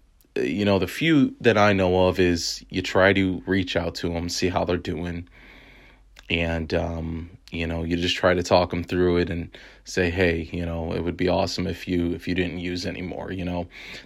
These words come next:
That only has so much impact. You know, you, they can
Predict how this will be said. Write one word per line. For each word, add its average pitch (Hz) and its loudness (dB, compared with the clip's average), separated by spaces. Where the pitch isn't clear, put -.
That 107 6
only 104 4
has 92 2
so 90 0
much 85 -4
impact. - -10
You 90 0
know, 85 0
you, 87 0
they 90 0
can 87 -2